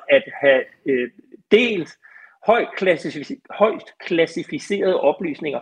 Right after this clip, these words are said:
fra efterretningstjenesten med folk, der ikke var, øh, berettiget til det. Og det hermed menes der selvfølgelig medierne. Og der har været en lang række sager i medierne, og som har fortalt indgående om sager både i P E T og i F E. Og de fire, der er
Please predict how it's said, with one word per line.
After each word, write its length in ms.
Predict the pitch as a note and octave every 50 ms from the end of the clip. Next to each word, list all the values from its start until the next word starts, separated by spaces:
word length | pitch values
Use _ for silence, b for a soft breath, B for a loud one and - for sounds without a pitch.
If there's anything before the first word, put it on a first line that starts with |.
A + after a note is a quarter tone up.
| - -
fra 120 | F#3 G3+ G3+ - -
efterretningstjenesten 1200 | D#3 D3+ - - E3 D3 C3 - - - D3+ C3+ B2 - _ - C#3+ B2+ B2 - - - C3+ A2+ B B B B B B -
med 180 | C#3+ D3 D3 D3 - - - -
folk, 200 | E3+ D#3 D#3 - -
der 100 | E3 D#3 - D#3+ C#3
ikke 220 | C#3 D#3 E3 C3 -
var, 180 | C3+ C3 B2 A#2 - - - - C3
øh, 260 | B2 A#2 A2+ A2 G#2 -
berettiget 560 | - - - A2+ B2+ C3+ F#3+ D#3 C3 A#2+ A2+
til 140 | - C3 A2+
det. 60 | C#3 C3
Og 160 | C3 B2+ -
det 140 | F#3 D3 D3+
hermed 360 | G3 F#3 C#3 C#3+ D3 D3 C#3
menes 220 | D3 C#3+ C3+ -
der 80 | - C3+
selvfølgelig 460 | - C#3 A#2+ - C#3+ B2+ C#3+ D#3+ C3
medierne. 420 | A#2+ A#2+ A#2+ _ - D3 C3+ B2 A2
Og 60 | G#2
der 60 | E3+
har 100 | F3+ F3
været 120 | D#3+ E3+ E3
en 120 | D#3+ E3
lang 160 | D#3+ D3 - D#3
række 280 | D#3 D3 C3 B2 C#3
sager 340 | - - C3 A#2 A#2+ C#3 D#3
i 100 | D3 A#2+ A#2+
medierne, 420 | D3 F3+ F3+ F3+ F3+ F3 D3 C#3 _ B B B B B B B B -
og 240 | - E3 C3+ B2 -
som 200 | - C#3+ B2+ -
har 140 | C#3 C3 -
fortalt 420 | C#3 B2+ - - E3+ F#3 F3+ - - - -
indgående 640 | F3 E3 F#3+ F3 - F3+ D#3 C3+ C#3 C#3 C3 C3 -
om 260 | - B2 B2 B2 A#2
sager 340 | G#2 - C#3+ C3+ C#3+ D#3 D#3+ -
både 240 | - D3 D3 D#3+ D3+
i 100 | C#3 - -
P 20 |
E 320 | E3 F3+ D3 C3 E3 D#3 - - -
T 20 | D#3+ D#3 D3 -
og 120 | B2+ C3 C3+ - -
i 240 | C#3+ B2+ - D3 E3
F 80 | - -
E. 180 | C3 C3 C3 - -
Og 120 | C3 -
de 60 | C#3+
fire, 320 | - - F#3 F3+ G3+ A#3+ -
der 80 | - D3
er 100 | B2